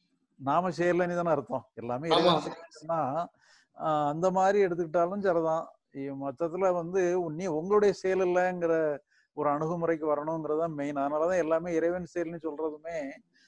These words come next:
Speaker 1: அது என்னுடைய செயல் இல்லைங்கிறத புரிஞ்சுக்கிடுறது தான். இறைவன் செயல்னு சொன்னா இறைவன் தான் இதை வந்து நடத்துறாருன்னுட்டு சொல்லி அப்படி ஒரு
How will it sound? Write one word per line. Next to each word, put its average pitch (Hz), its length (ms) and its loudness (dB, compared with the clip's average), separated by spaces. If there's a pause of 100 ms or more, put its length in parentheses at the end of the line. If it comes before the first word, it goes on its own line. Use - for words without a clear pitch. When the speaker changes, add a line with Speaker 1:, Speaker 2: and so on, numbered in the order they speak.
Speaker 1:
அது 131 160 -4
என்னுடைய 175 380 0
செயல் 165 220 -2
இல்லைங்கிறத 156 720 0 (120)
புரிஞ்சுக்கிடுறது 127 540 -6
தான். 104 160 -10 (560)
இறைவன் 147 360 0
செயல்னு 160 300 -2
சொன்னா 160 180 -6
இறைவன் 160 380 0
தான் 160 180 4
இதை 156 100 0
வந்து 151 220 -2
நடத்துறாருன்னுட்டு 147 680 0
சொல்லி 143 240 -6
அப்படி 156 320 -4
ஒரு 147 120 -6